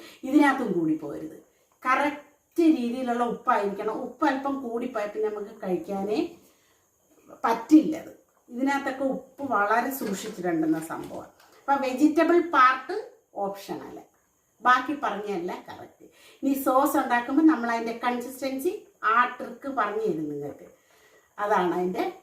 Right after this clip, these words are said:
ട്രിക്ക്. അത് അത്രയും കൺസിസ്റ്റൻസിയെ ആവുള്ളൂ. ആ കൺസിസ്റ്റൻസി എങ്ങനെ മനസ്സിലാക്കുമോ അതിനൊരു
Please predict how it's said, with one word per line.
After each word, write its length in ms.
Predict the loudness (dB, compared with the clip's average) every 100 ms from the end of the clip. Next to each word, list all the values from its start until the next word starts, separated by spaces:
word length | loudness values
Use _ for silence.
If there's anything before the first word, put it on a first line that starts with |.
| _
ട്രിക്ക്. 420 | -4 -4 -4 -8 -8 -10 _ -8
അത് 100 | -2 0
അത്രയും 440 | -2 -2 4 4 4
കൺസിസ്റ്റൻസിയെ 760 | 0 0 -2 -4 -2 -2 -2 -4 -4 2 4
ആവുള്ളൂ. 340 | 4 2 0 0 4 4
ആ 20 | 4 4
കൺസിസ്റ്റൻസി 600 | 4 4 2 2 2 0 -4
എങ്ങനെ 220 | -4 -6 -2
മനസ്സിലാക്കുമോ 680 | -2 -2 -2 -4 -2 0 0 0 -12 -20 -16 0 2
അതിനൊരു 400 | 6 4 2